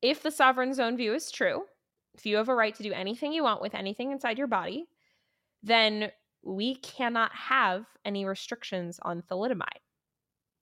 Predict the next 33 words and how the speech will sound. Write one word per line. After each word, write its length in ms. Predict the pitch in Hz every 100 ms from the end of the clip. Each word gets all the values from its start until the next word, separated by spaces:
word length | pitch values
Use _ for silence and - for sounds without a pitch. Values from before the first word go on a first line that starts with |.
| _ -
I, 60 | - 247
I'm 120 | 294
not 240 | 381 -
saying 440 | - - 233 254 247
any, 300 | 233 220 185 _ -
any 180 | 220 208
woman 280 | 202 202 196
would 80 |
actually 380 | 190 - 190 180 185 -
do 180 | 180 262
this, 480 | 208 330 - - - _ - _ _
but 180 | 226 214 -
if 360 | 214 - - _ _ _ 208
there 140 | 208
was 140 | 214 226
hypothetically 540 | 214 240 220 214 220
a 60 | 202
woman 240 | 202 240
who 140 | 262
went 200 | 196 196
to 100 | - 214
her 100 | 202
doctor 520 | 185 190 - 269 320
and 300 | - 202 185
was 120 | 185
having 280 | 202 202 226
really 220 | 208 226
severe 300 | 226 226 208
morning 320 | 190 190 226
sickness, 420 | - 294 320 403
and 160 | - 220
she 140 | 214
said, 340 | 208 196 190